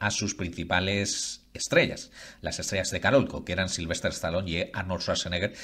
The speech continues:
En muchos casos incluso reservaban hoteles enteros para organizarse sus fiestas privadas. Y otra de mis anécdotas favoritas cinematográficamente hablando, ¿eh? Ah, tranquilos que ahora vuelvo al salseo, pero cinematográficamente hablando, una de mis anécdotas favoritas de siempre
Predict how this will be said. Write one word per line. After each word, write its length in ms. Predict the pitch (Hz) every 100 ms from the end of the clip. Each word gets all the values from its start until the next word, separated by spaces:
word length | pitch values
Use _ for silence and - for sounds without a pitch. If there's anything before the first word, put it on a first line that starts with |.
| -
En 160 | - 92
muchos 340 | 117 131 117
casos 500 | - 104 - 135 - -
incluso 400 | 92 113 110 131
reservaban 640 | 104 101 95 104 120 127 -
hoteles 540 | 101 - 127 151 -
enteros 640 | 104 90 110 92 131 - - - -
para 280 | 101 104 123
organizarse 540 | 95 87 87 98 -
sus 240 | 120 95 -
fiestas 380 | 85 - 78 -
privadas. 560 | 78 - - - - -
Y 100 | 165
otra 220 | 254 247
de 100 | 185
mis 180 | 139 -
anécdotas 480 | 120 147 147 139 135
favoritas 600 | 113 110 123 143 139 -
cinematográficamente 920 | - 127 107 98 101 123 135 117 113 101
hablando, 400 | 73 - 76 87
¿eh? 260 | 175 - -
Ah, 280 | - - -
tranquilos 400 | 87 131 139 135
que 80 | 104
ahora 140 | 104
vuelvo 240 | 90 95
al 80 | 90
salseo, 420 | - 80 - -
pero 140 | - -
cinematográficamente 1040 | 95 87 82 92 110 - 131 110 90 80
hablando, 320 | 80 104 131
una 220 | 113 113
de 80 | 98
mis 140 | 90 92
anécdotas 400 | 85 85 85 -
favoritas 580 | 80 82 87 85 -
de 100 | 101
siempre 500 | - 123 135 135 135